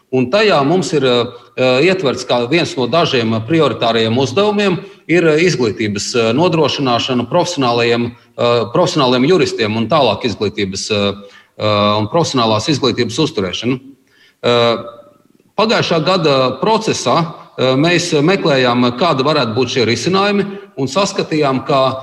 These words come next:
ir iespējams tieši šobrīd izveidot, mācību iestādi, pastāvīgu mācību iestādi, nevis tādu īslaicīgu kursu, projektu, tiesnešiem, prokuroriem, un mēs domājam arī, atsevišķām citām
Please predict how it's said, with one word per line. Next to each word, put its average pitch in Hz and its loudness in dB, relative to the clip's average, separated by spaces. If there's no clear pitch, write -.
ir 170 2
iespējams 123 0
tieši 165 -2
šobrīd 175 0
izveidot, 147 0
mācību 151 0
iestādi, 113 -2
pastāvīgu 120 -2
mācību 165 0
iestādi, 123 -2
nevis 156 2
tādu 127 2
īslaicīgu 113 -2
kursu, 156 -2
projektu, 175 2
tiesnešiem, 185 0
prokuroriem, 208 2
un 156 0
mēs 175 0
domājam 147 2
arī, 139 4
atsevišķām 139 -2
citām 127 -2